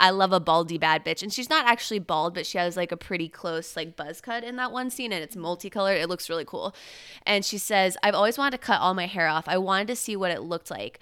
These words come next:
I feel like when there's a pattern in something, I say, 'What can Sweetie do different?'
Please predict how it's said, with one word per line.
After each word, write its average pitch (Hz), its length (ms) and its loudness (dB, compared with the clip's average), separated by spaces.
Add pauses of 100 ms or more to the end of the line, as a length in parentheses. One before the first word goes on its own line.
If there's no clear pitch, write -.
(280)
I 214 140 4
feel 220 180 2
like 247 160 4
when 269 120 -2
there's 220 140 -2
a 208 60 -6
pattern 175 380 2
in 170 80 -6
something, 170 360 -4
I 160 60 0
say, 170 220 -4
'What 170 220 0
can 196 120 -4
Sweetie 180 320 -4
do 165 160 -4
different?' 151 400 -8